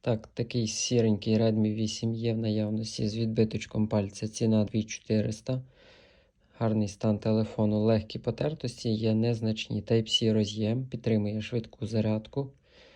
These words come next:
По стану ось такий, доволі непоганий. Екранчик також в гарненькому стані. Зараз покажу інформацію про даний пристрій.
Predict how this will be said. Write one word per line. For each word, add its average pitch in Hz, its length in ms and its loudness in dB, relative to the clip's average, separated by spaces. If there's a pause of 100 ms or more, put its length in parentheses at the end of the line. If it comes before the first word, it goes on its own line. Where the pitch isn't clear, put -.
(300)
По 113 120 -4
стану 107 480 2 (100)
ось 110 220 -2
такий, 113 560 -4 (120)
доволі 110 280 2
непоганий. 110 680 0
Екранчик 110 460 0
також - 480 -4 (500)
в 117 60 -2
гарненькому 107 600 0
стані. 110 500 -2 (400)
Зараз 117 180 -4
покажу 110 460 -2
інформацію 110 800 -2
про 113 120 0
даний 101 320 0
пристрій. 110 600 -6